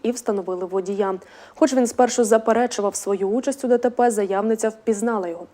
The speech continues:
Під час перевірки поліцейські помітили явні ознаки алкогольного сп'яніння, але чоловік відмовився проходити огляд як на місці, так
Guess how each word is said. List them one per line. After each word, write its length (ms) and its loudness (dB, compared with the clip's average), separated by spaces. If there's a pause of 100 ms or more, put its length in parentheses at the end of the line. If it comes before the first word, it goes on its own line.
(300)
Під 120 4
час 140 4
перевірки 480 4
поліцейські 600 0
помітили 520 2
явні 380 0
ознаки 380 0
алкогольного 600 -2
сп'яніння, 520 -2
але 140 -4
чоловік 380 -2
відмовився 540 -2
проходити 480 -8
огляд 280 -6 (100)
як 200 -4
на 80 -2
місці, 360 2 (320)
так 180 2